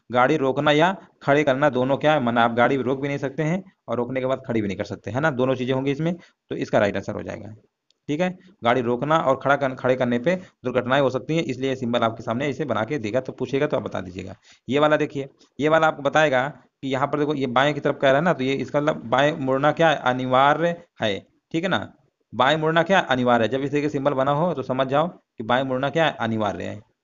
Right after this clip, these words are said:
यहाँ पर देखो, यहाँ पर ऊपर की तरफ है ना, तो आगे चलना क्या है, अनिवार्य है, यानी अनिवार्य लिए हो गया, ये भी कंपलसरी है। और यहाँ पर देखो, यहाँ पर जो सिंबल हम बना हुआ है आगे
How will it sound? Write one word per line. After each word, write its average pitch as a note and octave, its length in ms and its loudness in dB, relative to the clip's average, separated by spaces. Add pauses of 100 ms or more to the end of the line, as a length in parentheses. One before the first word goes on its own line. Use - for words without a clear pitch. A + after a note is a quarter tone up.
(640)
यहाँ B2 200 4
पर D3 160 -2
देखो, C3 240 -4 (280)
यहाँ B2+ 200 2
पर D3 320 -2
ऊपर C3 200 -2
की D3 80 -2
तरफ D3 200 2
है D#3+ 80 -4
ना, F3+ 80 0
तो F3+ 120 -4
आगे C3+ 320 2
चलना D3+ 280 0
क्या F3+ 160 4
है, - 100 2
अनिवार्य A2 440 0
है, G2+ 160 -8
यानी G#2+ 260 -6
अनिवार्य G#2+ 360 -2
लिए G#2+ 200 -4
हो G2+ 120 -8
गया, G2+ 200 -10 (120)
ये G#2+ 80 -6
भी G#2 120 -6 (420)
कंपलसरी B2+ 380 -4
है। D#3 160 -6 (340)
और A2+ 240 0
यहाँ C3 180 2
पर D3+ 140 2
देखो, C#3+ 260 -2 (340)
यहाँ A#2+ 200 0
पर C#3 120 -4
जो C#3+ 60 -2
सिंबल C3 260 -2
हम B2+ 120 -4 (200)
बना B2 180 0
हुआ A#2+ 200 4
है A2+ 60 4
आगे C3+ 240 0